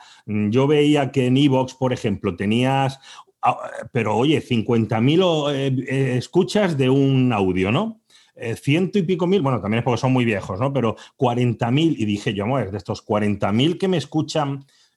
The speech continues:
y que luego han dado premios, el premio Bitácoras al mejor podcast, el no sé qué". Cu-,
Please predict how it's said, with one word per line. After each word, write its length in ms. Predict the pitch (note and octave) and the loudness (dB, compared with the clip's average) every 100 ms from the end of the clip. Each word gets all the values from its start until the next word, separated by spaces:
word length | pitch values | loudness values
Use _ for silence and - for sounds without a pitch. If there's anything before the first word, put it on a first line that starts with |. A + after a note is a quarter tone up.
| - | -18
y 120 | G#2 | -8
que 100 | G#2+ | -2
luego 200 | B2 B2 | 0 2
han 120 | A#2+ | 2
dado 200 | A#2 G2+ | 0 0
premios, 520 | A#2 C3 B2+ B2 - | 0 0 0 -2 -2
el 300 | A2+ A2 G#2+ | -2 -2 -4
premio 680 | - C3 E3 F3+ F3+ E3+ E3 | -4 -2 0 2 2 2 0
Bitácoras 640 | D#3 C#3 F#3 F#3 F#3 F#3+ F3 | -2 0 0 0 0 0 0
al 100 | D3 | -2
mejor 300 | C3 E3 C3 | -2 -2 -2
podcast, 440 | A#2+ - G2 G2 | -2 -2 -6 -4
el 160 | A2+ A2+ | -2 -2
no 120 | A#2 | -2
sé 160 | A#2 A2+ | -4 -2
qué". 200 | C#3+ - - - _ _ _ _ | -4 -4 -14 -20 _ _ _ _
Cu-, 220 | - E3+ | -10 -10